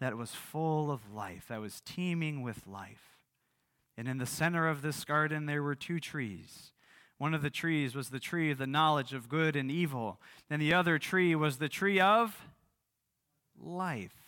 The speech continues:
the tree of life. You know your Old Testament. God said, "All of these things here are yours. All of these trees are yours,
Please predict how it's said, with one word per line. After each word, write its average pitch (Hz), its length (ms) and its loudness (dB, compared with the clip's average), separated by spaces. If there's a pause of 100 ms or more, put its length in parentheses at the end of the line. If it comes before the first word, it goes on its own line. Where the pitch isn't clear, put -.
(160)
the - 80 -16
tree 151 220 -10
of 131 100 -6
life. 123 220 -6
You 139 80 -8
know 160 140 -8
your 104 160 -6
Old 90 160 -14
Testament. 110 500 -12 (2000)
God 165 560 4 (300)
said, 127 600 -2 (1080)
"All 226 380 0
of 196 180 -2
these 196 320 2
things 202 420 2
here 196 360 2
are 143 180 -2
yours. 139 1000 -2 (340)
All 240 360 6
of 185 180 2
these 196 260 4
trees 214 560 2
are 156 260 2
yours, 160 1000 2